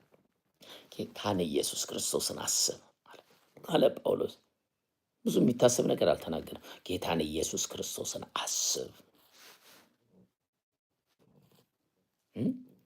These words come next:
ከሙታን የተነሳውን፣ እም? ከዳዊት ዘር የሆነውን ኢየሱስ ክርስቶስን አስብ። አዎ፣ በወንጌል እኔ እንደምሰብከው፣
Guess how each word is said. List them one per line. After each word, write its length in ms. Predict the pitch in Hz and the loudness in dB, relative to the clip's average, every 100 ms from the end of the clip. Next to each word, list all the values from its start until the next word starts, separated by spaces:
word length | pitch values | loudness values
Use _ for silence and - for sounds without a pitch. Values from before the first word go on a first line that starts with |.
| _ - - - | _ -20 -20 -4
ከሙታን 560 | - 85 - 80 73 71 | 0 0 0 -2 -2 -4
የተነሳውን፣ 760 | - - - - - - - - _ _ _ _ _ _ _ _ _ _ _ _ 76 | -6 -8 -6 -6 -6 -10 -16 -20 _ _ _ _ _ _ _ _ _ _ _ _ -8
እም? 120 | - - - - | -8 -8 -14 -4
ከዳዊት 340 | - 82 76 | 2 4 4
ዘር 200 | - 76 | 2 2
የሆነውን 400 | 62 - - - - - _ - - - | 0 -8 -10 -14 -20 -20 _ -20 -6 0
ኢየሱስ 460 | 92 87 82 90 - | 4 6 4 2 -4
ክርስቶስን 560 | - - - - - | -6 -8 -8 -8 -8
አስብ። 360 | - - - - _ _ - - - _ _ _ | -8 -8 -8 -12 _ _ -20 -20 -20 _ _ _
አዎ፣ 280 | 107 147 135 71 - 73 - 220 | 0 2 2 -2 -6 -14 -14 -2
በወንጌል 520 | 80 90 85 80 76 | 6 6 6 2 2
እኔ 120 | 80 | 0
እንደምሰብከው፣ 800 | 78 78 - - - - - - | -2 -2 -4 -4 -8 -8 -12 -18